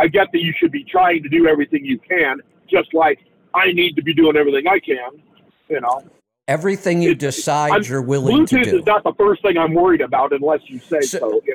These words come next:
Speaker 1: Yeah.
Speaker 2: well,
Speaker 1: What?
Speaker 2: well, let's, uh, I, I was the one re-, re-, resisting this.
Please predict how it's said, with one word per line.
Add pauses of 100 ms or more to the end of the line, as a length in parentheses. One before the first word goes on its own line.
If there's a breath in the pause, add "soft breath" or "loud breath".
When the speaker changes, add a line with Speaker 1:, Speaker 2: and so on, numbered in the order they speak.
(120)
Speaker 1:
Yeah.
Speaker 2:
well, (260)
Speaker 1:
What?
Speaker 2:
well,
let's,
uh, (360)
I,
I
was
the
one
re-,
re-, (100)
resisting
this.